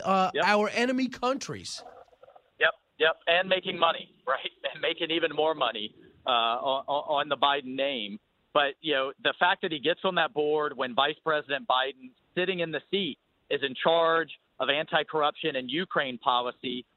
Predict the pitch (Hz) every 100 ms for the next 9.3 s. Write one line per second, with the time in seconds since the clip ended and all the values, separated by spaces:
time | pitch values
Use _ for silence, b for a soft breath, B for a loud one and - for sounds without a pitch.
0 | _ 156 160 156 - 185 202 185 160 139
1 | 151 - 143 113 107 139 170 104 90 95
2 | _ _ - - 123 123 120 - 143 135
3 | 147 151 143 127 - 135 113 113 123 -
4 | _ - 151 143 - 185 - 190 - 143
5 | 139 135 - _ - 143 135 139 170 170
6 | 175 151 - 160 165 180 170 160 160 165
7 | 165 160 151 - - 220 156 110 143 _
8 | _ - 175 190 - 190 185 156 170 196
9 | 135 123